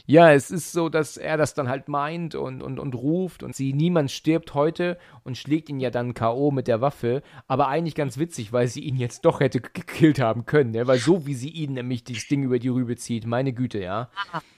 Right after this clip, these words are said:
Speaker 2: das zweite Mal ja schon,
Speaker 1: Und jetzt
Speaker 2: ne?
Speaker 1: das zweite Mal schon, richtig.
Speaker 2: Genau, genau.
Speaker 1: Ja, aber ich glaube, was ja dann passiert, sie fesseln ihn ja und ziehen ihn ins Boot. Und da ist es so, dass er ja wirklich so Krämpfe bekommt und ganz viele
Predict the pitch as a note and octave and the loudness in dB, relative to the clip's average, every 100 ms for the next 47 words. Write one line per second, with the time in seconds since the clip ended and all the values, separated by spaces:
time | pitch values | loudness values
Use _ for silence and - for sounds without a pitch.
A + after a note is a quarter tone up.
0 | _ _ - - G3+ A#3 D4+ F#3 E3 E3 | _ _ -20 2 6 6 4 -4 -6 -4
1 | D#3 E3 - E3+ D#3+ C3 C3 A#2 - B2+ | -4 -4 -2 -2 -2 0 0 -2 0 2
2 | A#2 A#2 F#2 - F#2+ F#2+ G#2+ - G#2+ - | 2 0 -4 -8 -12 -12 -12 -12 -14 -14
3 | _ _ - G#3+ - _ _ _ _ F#3+ | _ _ -2 0 0 _ _ _ _ -8
4 | F#3 F#3+ F3 - _ _ B2+ G#3+ D#3+ D3 | -4 -2 -4 -8 _ _ 0 2 2 -2
5 | D3 D#3 E3+ F3+ E3+ E3+ D3 C#3 B2+ - | -2 0 0 0 -2 -2 -4 -6 -8 -8
6 | E3+ F3 G#3+ - - A2+ - G3 C#3+ G2+ | -4 -2 -2 -6 -6 -6 -6 -6 -8 -8
7 | F#2+ G2+ G2+ C#3+ D3+ - D3+ C3 A#2 G#2+ | -8 -4 -4 -2 -4 -6 -8 -6 -8 -10
8 | - D#3 A#2 E3+ - - A#2 A#2 D3 F#3 | -8 -2 -2 -2 -8 -12 -10 -6 -6 -6
9 | E3+ D3+ D#3 C#3+ B2+ - C3+ C3 E3 B2+ | -8 -6 -6 -6 -8 -6 -4 -4 -6 -8
10 | - - - E3 - B2+ G#2 - G2 G2 | -8 -8 -6 -4 -4 -6 -8 -10 -10 -10
11 | G#2+ B2+ C#3 - C#3+ B2 A#2+ | -10 -8 -8 -8 -4 -2 -2